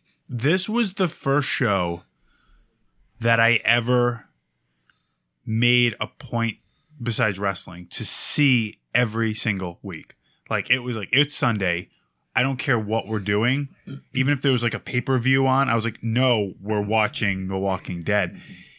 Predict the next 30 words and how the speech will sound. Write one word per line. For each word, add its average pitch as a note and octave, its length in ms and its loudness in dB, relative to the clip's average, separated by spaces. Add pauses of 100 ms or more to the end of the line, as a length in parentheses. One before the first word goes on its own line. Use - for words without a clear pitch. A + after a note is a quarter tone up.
(320)
And C3+ 160 2
we C3+ 80 2
got, D#3+ 280 -4
like, C3+ 180 -8
through D#3+ 180 0
all F3 180 4
the C3+ 100 2
seasons, E3+ 500 2
and A#2+ 100 0
I've A2+ 100 0
been A2 140 -2
so C3+ 280 0
tied A#2+ 300 2
into B2 340 0
it A2 100 0
and G2+ 120 -8
loving A2+ 360 0
it. G#2 200 -4 (540)
And G#2 160 -2
I G#2 100 2
got B2 260 0
through B2 600 2 (1080)
season C3 320 0
seven, A#2+ 300 2
kicked - 260 -4
off, G#2 460 -2 (160)
like, D#2+ 400 -8 (160)
insanely G2 640 -4
violent, F2+ 520 -4
and F2 280 -6